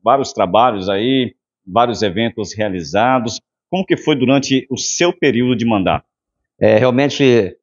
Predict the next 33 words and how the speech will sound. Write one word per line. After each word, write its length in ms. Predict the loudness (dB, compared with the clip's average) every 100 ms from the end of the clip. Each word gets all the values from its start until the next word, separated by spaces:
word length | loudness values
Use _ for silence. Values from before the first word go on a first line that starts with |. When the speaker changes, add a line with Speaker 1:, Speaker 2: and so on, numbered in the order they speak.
| -2
Speaker 2:
tá 120 | 0
à 120 | 0
frente 160 | -2 0
da 100 | 0
Acrevale 760 | 0 0 2 4 4 2 -2
não 180 | 0 0
é 80 | 0
fácil, 600 | 0 0 0 -2 -6 -10 _ _ _ -6
é 60 |
um 80 | -4
compromisso 560 | -2 0 2 2 2 2
muito 240 | 2 2
grande, 500 | 2 2 2 0 -6 _ -4
mas 140 | -2 2
graças 280 | 2 2
a 60 | 0
Deus 460 | 2 2 2 -2 -18 _ _
fizemos 360 | -4 -2 0 0
bons 320 | 0 2 4
eventos 400 | 2 2 0 0
aqui 160 | -2 0
na 100 | 0
Acrevale, 580 | 0 0 2 2 2 -2
como 220 | -4 -2
Saleiro, 680 | 0 2 4 4 4 2 -4 _ _ _ _
como 420 | 0 2 2 2
Acrevale 420 | 0 0 2 2
na 120 | 2
Brasa. 680 | 2 2 4 2 2 0 -2 _ _ -6
Então, 300 | -2 2 4
realmente 320 | 4 2 2
eu 80 | 2
saio 500 | 2 4 4 0